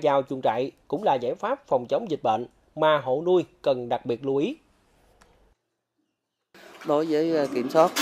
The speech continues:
Speaker 2: ờ, người và động vật để cái tăng cường cái công tác phòng chống dịch bệnh đó, thì có một số, ờ, điều kiện cụ thể như sau. Thứ nhất á, là phải hạn chế tối đa đối với người lạ vào khu vực là trang trại chăn nuôi. Đối với là công nhân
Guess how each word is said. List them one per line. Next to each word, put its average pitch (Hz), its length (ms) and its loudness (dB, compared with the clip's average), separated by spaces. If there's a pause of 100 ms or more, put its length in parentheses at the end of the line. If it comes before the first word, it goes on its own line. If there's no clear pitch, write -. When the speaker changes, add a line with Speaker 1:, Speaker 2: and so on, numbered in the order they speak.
(140)
Speaker 2:
ờ, 123 680 2
người 120 380 4
và 98 120 0
động 107 160 -4
vật 107 200 2 (200)
để 95 260 -4
cái 147 100 -4
tăng 123 200 -8
cường 104 300 2
cái 127 120 -12
công 123 100 -10
tác 139 240 -10
phòng 95 180 -8
chống 131 120 -10
dịch - 160 -10
bệnh 104 200 -4
đó, 135 80 -8 (520)
thì 101 180 -8
có 139 360 -4
một 101 220 -4 (100)
số, 165 400 0 (100)
ờ, 117 480 -2
điều 117 100 -6
kiện 107 240 -4
cụ 113 140 -10
thể 107 140 -4
như 139 140 -6
sau. 120 260 0 (400)
Thứ 135 140 -6
nhất 185 240 -2
á, 185 80 -8 (520)
là 101 220 -4
phải 117 400 -4
hạn 107 260 -8
chế 143 340 0
tối 156 140 2
đa 127 220 4 (420)
đối 127 180 -2
với 160 140 -6
người 113 200 -2
lạ 101 300 -4
vào 101 280 -6
khu 120 320 -6
vực 101 120 -8 (200)
là 101 300 -6
trang 117 200 -10
trại 101 140 -6
chăn 117 200 -6
nuôi. 123 160 0 (600)
Đối 135 160 0
với 156 200 -2
là 135 140 -2
công 123 260 -6
nhân 139 260 2